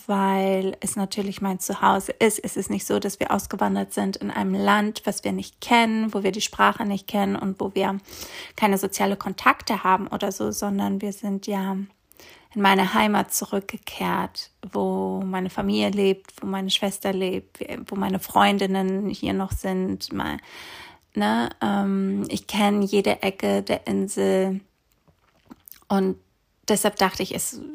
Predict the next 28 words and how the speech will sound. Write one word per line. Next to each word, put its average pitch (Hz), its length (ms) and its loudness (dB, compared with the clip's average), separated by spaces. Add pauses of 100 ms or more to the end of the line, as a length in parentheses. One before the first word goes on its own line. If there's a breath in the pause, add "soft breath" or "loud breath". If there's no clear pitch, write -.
ich - 280 -12
komm - 240 -2
an 170 260 0
und 185 280 -2
ich - 340 -10 (100)
bin - 120 -4
angekommen, - 600 -2
ne, 202 220 -2
so. - 200 -2
<laughs> - 1000 2
Ein - 1000 -4
bisschen - 280 -4
naiv, 226 380 -2 (680 loud breath)
aber 247 500 0
es 269 220 -4
ist - 300 -6
doch - 180 4
nicht 208 220 2
so. 190 260 2 (1500 loud breath)
Genau, 220 480 8
und 214 160 0
ich - 280 0
wollte 277 280 8
mit 277 240 4
dir 240 140 6
so 247 80 0
ein 240 80 2
bisschen 220 720 2